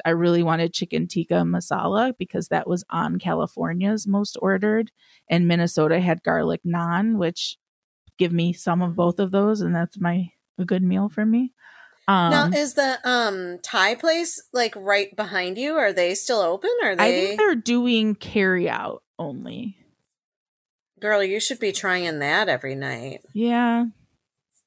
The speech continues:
Speaker 2: It's right around the corner. I would, I would be doing that every night.
Speaker 1: I've been trying not to spend money, and then I
Speaker 2: Oh,
Speaker 1: saw that,
Speaker 2: true.
Speaker 1: which I probably would never really eat. It's, um,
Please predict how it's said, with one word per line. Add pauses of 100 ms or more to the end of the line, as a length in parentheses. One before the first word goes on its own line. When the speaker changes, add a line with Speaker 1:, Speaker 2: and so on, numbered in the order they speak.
(320)
Speaker 2:
It's
right
around
the
corner.
I
would,
I
would
be
doing
that
every
night.
Speaker 1:
I've
been
trying
not
to
spend
money,
and
then
I
Speaker 2:
Oh,
Speaker 1:
saw
that,
Speaker 2:
true.
Speaker 1:
which
I
probably
would
never
really
eat.
It's,
um,